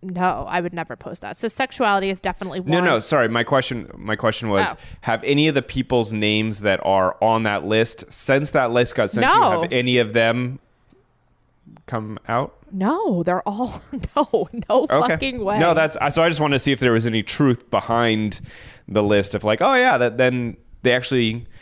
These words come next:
Speaker 2: you know, said something later on, and so that list does have more validity to it.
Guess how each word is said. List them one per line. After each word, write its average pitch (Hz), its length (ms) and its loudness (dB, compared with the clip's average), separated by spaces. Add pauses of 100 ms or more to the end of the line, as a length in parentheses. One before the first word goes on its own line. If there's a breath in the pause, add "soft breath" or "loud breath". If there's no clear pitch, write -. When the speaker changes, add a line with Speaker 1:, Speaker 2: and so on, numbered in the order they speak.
(200 soft breath)
Speaker 2:
you 135 80 2
know, 110 120 6
said 135 260 0
something 113 340 0
later 107 340 4
on, 151 220 2
and 117 120 -2
so 104 420 0
that 101 180 0
list 98 260 -4
does 98 200 0
have 90 180 -4
more 92 280 -2
validity 92 540 -4
to 87 200 -10
it. 82 140 -12